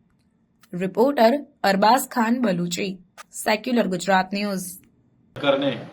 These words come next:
Speaker 2: અને રાજપીપળા જિલ્લા વહીવટી તંત્રને અમે અગાઉ મા કામલ જે બોગસ નર્સિંગ કોલેજ ચાલે છે એ બાબતની રજૂઆત કરી હતી અને ત્યાં રૂબરૂ તબીબી અધિક્ષક જી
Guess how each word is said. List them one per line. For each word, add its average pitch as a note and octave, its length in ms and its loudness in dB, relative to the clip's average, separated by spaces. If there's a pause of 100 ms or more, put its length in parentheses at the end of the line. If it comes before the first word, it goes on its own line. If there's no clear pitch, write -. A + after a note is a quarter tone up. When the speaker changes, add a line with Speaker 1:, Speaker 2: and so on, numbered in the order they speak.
(200)
Speaker 2:
અને B2+ 200 -4 (420)
રાજપીપળા C3 560 -2 (300)
જિલ્લા B2+ 300 0
વહીવટી B2+ 400 -2
તંત્રને A#2+ 420 -6
અમે A2+ 200 -6 (220)
અગાઉ A2 260 -2 (580)
મા A#2 240 -2
કામલ A#2+ 340 -4 (440)
જે A#2 160 -8 (500)
બોગસ G#2+ 420 -6
નર્સિંગ A2+ 360 -8
કોલેજ A2+ 360 -8
ચાલે G#2+ 220 -6
છે - 140 -10 (580)
એ A2+ 80 -10
બાબતની A#2 520 -6
રજૂઆત A#2+ 400 -4
કરી B2+ 200 -6
હતી B2+ 240 -10
અને B2 220 -10 (760)
ત્યાં D3 300 -2 (260)
રૂબરૂ C3+ 440 -2 (720)
તબીબી C#3+ 400 0
અધિક્ષક C3+ 480 -4 (1200)
જી C3 220 -4